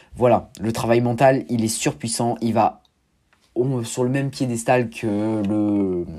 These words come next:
le travail physique et que, clairement, une progression, ça se quantifie pas que avec des chiffres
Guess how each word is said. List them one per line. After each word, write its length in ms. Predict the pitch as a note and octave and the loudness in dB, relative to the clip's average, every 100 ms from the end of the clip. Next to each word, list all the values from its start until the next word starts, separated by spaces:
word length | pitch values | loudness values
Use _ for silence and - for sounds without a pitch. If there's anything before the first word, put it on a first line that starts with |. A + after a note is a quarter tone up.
| C2+ - - - | -14 -16 -18 -8
le 120 | A2+ A2+ | -4 -2
travail 300 | - A#2 - | 0 0 0
physique 440 | - A#2 D#3+ - | -2 0 0 2
et 120 | B2 A#2+ | 0 2
que, 260 | C#3 D#3+ - - - - | 4 2 2 -20 -20 -10
clairement, 560 | - D#3 D3+ C#3 D3 D3 | 2 4 4 4 4 2
une 140 | C3 | -2
progression, 500 | A2+ C3 B2 B2+ C3+ | -2 0 0 0 -2
ça 160 | C#3 A#2 | -4 -4
se 560 | - A#2 G#2+ G#2 G2 | 2 4 4 4 2
quantifie 540 | F#2 - A#2 - B2+ C3+ | -2 -6 -8 -6 -6 -4
pas 200 | - C#3 - | -2 -4 -2
que 260 | - G3+ G3+ | 2 2 2
avec 180 | B2 A#2+ | 0 0
des 100 | A#2+ | -2
chiffres 260 | D3 C#3+ | -2 -4